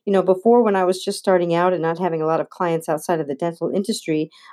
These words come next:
I needed to get some successes from other types of companies. So now, uh, so I gave, you know, a low,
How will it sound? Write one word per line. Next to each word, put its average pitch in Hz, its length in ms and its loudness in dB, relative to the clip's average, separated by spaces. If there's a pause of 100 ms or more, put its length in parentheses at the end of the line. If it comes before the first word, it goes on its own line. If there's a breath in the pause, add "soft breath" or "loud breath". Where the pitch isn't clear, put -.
I 185 180 2
needed 202 360 6
to 180 180 0
get 170 240 2
some 190 280 0
successes - 720 0
from 156 160 -4
other 165 180 2
types 170 300 -4
of 160 100 -10
companies. 147 520 -6 (240 soft breath)
So - 140 -2
now, 196 640 2 (300 soft breath)
uh, 170 220 2
so 185 160 2
I 180 80 6
gave, 196 340 6
you 180 120 0
know, 165 100 2
a 160 40 2
low, 170 600 4